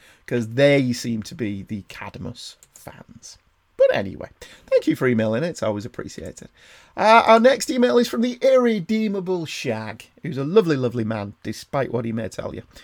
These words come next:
or what you may have heard. "Hey, Andy, absolutely loved your Max Headroom episode. During first run, I would V H S record the show and watch the episodes over and over. Never had any friends."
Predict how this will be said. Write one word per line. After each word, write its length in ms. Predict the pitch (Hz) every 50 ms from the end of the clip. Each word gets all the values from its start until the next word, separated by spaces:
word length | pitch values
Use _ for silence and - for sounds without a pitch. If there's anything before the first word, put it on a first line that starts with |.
| - - -
or 160 | - 110 101
what 100 | 101 101
you 80 | - 110
may 100 | - 101
have 120 | 90 90
heard. 240 | - - 98 - - - - - - - - -
"Hey, 220 | 285 311 349 277
Andy, 240 | 233 220 220 240 269 269 - _ - -
absolutely 640 | - 247 262 208 - - 247 233 220 196 160 196
loved 320 | 196 196 190 185 180 160 175
your 120 | 165 156
Max 500 | 151 147 143 160 165 - - - - -
Headroom 500 | - - 170 175 147 160 156 156 147 120 -
episode. 680 | 135 135 120 - 139 127 - - 110 107 104 - - _ - - - - _ _ -
During 300 | - 175 196 202 202 190
first 320 | - - 196 208 185 -
run, 140 | 190 180 175
I 80 | 165 160
would 180 | 143 143 127
V 340 | 113 117 131 175 196 214 220
H 280 | 202 175 - - - 202
S 200 | 180 180 - -
record 440 | 160 - - 196 185 180 175 165
the 80 | - 135
show 340 | - - - 143 135 131 -
and 240 | 139 131 127 117 123
watch 260 | 180 - - - -
the 140 | - 131 123
episodes 460 | 120 - 139 - - 131 127 120 - - -
over 400 | 143 135 139 139 123 135 131 - -
and 180 | 135 127 123 110
over. 320 | 104 98 104 - - - _ - - - - _
Never 220 | - 165 214 247 240
had 200 | - 214 190 180
any 280 | 214 233 240 240 220
friends." 640 | 196 - 220 226 240 247 220 185 180 165 - -